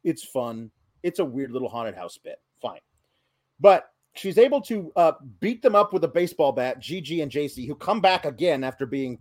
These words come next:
taken prisoner. She beats them up with a baseball bat. She says, "You know how you always see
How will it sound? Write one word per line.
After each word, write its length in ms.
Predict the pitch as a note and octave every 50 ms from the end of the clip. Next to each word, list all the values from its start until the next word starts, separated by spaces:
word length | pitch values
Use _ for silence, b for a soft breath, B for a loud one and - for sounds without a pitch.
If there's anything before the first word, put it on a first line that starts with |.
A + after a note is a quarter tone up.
| _ _ _
taken 260 | - D3+ C#3+ C#3+ B2
prisoner. 400 | - - C#3 A#2+ G#2 G#2+ G#2+ G#2 _ _ _ _ _ _ _ _ _ _
She 100 | - D#3+
beats 220 | F3+ C4+ B3 -
them 100 | B3+ A3
up 80 | G#3+ G#3
with 60 | G3+
a 40 | F3+ F#3+
baseball 260 | F3 - F3 E3 D#3
bat. 280 | C3+ C#3+ C#3 C#3 C3+ - _ -
She 120 | - E3
says, 140 | E3+ D3 A#2 C#3+
"You 60 | F#3
know 120 | A#3+ A#3
how 220 | F3 G#3 G3+ G3 F#3
you 200 | F3 E3+ E3+ D#3+
always 400 | D#3+ D#3 D3 C#3+ C#3 C3+ C3 -
see 520 | - - C#3 D3 C#3 C3 B2+ A#2+ G#2